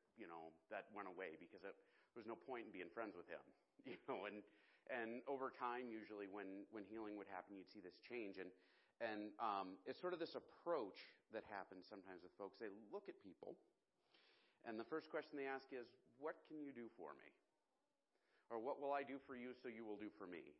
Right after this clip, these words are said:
Has anybody ever encountered this? I, I know it's gonna sound horrible, but, like, how many times I've talked to, to married folks where, like,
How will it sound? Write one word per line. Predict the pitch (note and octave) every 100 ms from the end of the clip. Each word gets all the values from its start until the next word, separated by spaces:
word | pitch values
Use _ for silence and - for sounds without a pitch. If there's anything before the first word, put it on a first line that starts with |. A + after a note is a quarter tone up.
| -
Has | A#2
anybody | C#3+ C#3+ D3
ever | C#3 C3+
encountered | C3 C3 C3+ C#3+
this? | D#3 - - _ _ _ _ _ _ _ _ _ _ _ -
I, | G#2+ A2 - C3
I | B2+
know | C#3+
it's | C#3+
gonna | D#3 C#3
sound | D3 C3 A2
horrible, | B2 A#2+ A2 G2+
but, | A2 A2
like, | A2 G2+ - _ _ - - _ -
how | A#2
many | B2
times | - C3 B2 A#2
I've |
talked | - B2+ B2+ A#2
to, | A2 A2+ B2+
to | A#2
married | A#2+ A#2+ -
folks | A2+ G#2+ -
where, | A#2 G#2
like, | G2+ G2+ G2